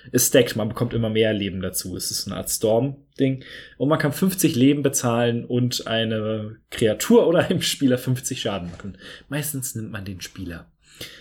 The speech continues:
Und dadurch, dass wir unendlich häufig Dramatic Reversal casten können, haben wir unendlich Leben und können sofort alle Gegner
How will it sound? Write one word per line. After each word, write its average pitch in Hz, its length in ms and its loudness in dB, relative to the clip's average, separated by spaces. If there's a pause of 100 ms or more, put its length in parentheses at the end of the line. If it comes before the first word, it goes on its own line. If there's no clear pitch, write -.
(160)
Und 110 340 -8
dadurch, 123 280 2
dass - 220 -2
wir 120 520 0 (160)
unendlich 135 440 -2
häufig 143 300 -2
Dramatic 123 560 -4
Reversal 117 800 0
casten 113 400 -4
können, 110 380 -6
haben 113 120 -6
wir 107 100 -6
unendlich - 420 -8
Leben 110 340 -2
und 101 180 -10
können 98 180 -10
sofort 98 360 -10
alle 101 180 -6
Gegner 107 520 -6